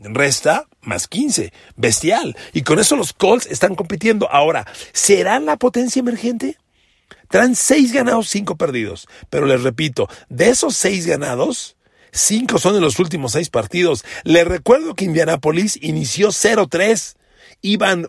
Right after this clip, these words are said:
uno cuatro después de cinco partidos. Uno cuatro.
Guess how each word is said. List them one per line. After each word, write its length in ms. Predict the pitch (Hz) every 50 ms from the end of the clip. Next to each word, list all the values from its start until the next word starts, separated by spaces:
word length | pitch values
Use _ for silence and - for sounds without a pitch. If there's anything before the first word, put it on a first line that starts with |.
| - _
uno 400 | - 262 269 269 254 247 214 139 -
cuatro 500 | - 233 240 247 240 - - 254 226 220
después 380 | 226 196 - - - 214 208
de 100 | 190 190
cinco 340 | 175 - 202 196 190 180 202
partidos. 600 | 160 165 143 135 - 190 196 175 139 110 - - - - - _ _ _
Uno 420 | - 254 285 294 277 262 226 160
cuatro. 640 | - 226 262 285 269 180 208 180 160 120 95 87